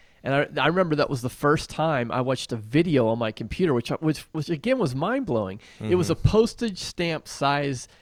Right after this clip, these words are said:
Speaker 1: ten-second video of, of the moon launch.
Speaker 2: Yep.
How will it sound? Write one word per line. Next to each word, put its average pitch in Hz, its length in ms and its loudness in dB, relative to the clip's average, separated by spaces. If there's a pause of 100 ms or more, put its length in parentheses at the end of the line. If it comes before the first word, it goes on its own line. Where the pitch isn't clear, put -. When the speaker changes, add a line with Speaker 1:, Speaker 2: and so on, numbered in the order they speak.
(260)
Speaker 1:
ten-second 180 640 0
video 120 540 -2 (320)
of, 127 400 -2
of 131 220 4
the 123 100 2
moon 143 340 4
launch. - 540 -8 (220)
Speaker 2:
Yep. 113 360 -4